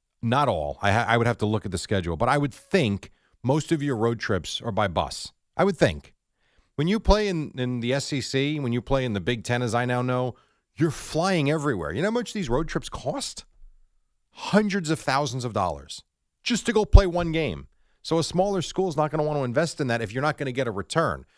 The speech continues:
So if Rutgers has, let's say, a, if right around eight thousand people sit at the, uh, Jersey Mike's Arena, if they sell out every game at an average ticket price of, let's say, fifty bucks, you're making a lot of money per game.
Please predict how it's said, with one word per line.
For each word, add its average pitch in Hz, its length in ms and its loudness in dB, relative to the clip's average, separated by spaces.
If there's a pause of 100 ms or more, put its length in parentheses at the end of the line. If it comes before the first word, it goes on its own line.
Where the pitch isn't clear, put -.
(160)
So 147 200 2
if 135 80 0
Rutgers 175 360 2
has, 139 300 2
let's 131 160 0
say, 127 420 0
a, 113 200 0 (100)
if 117 320 -4
right 175 240 0
around 131 220 0
eight 123 180 -2
thousand 110 380 0
people 95 320 -4
sit 117 200 -4
at 92 140 -6
the, 98 80 -4
uh, 98 400 -6
Jersey 117 340 0
Mike's 104 300 -4
Arena, 85 320 -6 (400)
if 147 160 -2
they 226 160 2
sell 190 260 2
out 175 100 0
every 147 260 0
game 151 300 0
at 117 60 2
an 113 80 0
average 127 340 -2
ticket 147 260 -4
price 104 260 -4
of, 101 80 -14
let's 113 160 -6
say, 113 160 -6
fifty 143 340 -4
bucks, 87 440 -8 (680)
you're 156 100 -4
making 220 180 2
a 160 40 2
lot 160 140 2
of 139 60 0
money 139 180 0
per 110 160 -4
game. 78 320 -6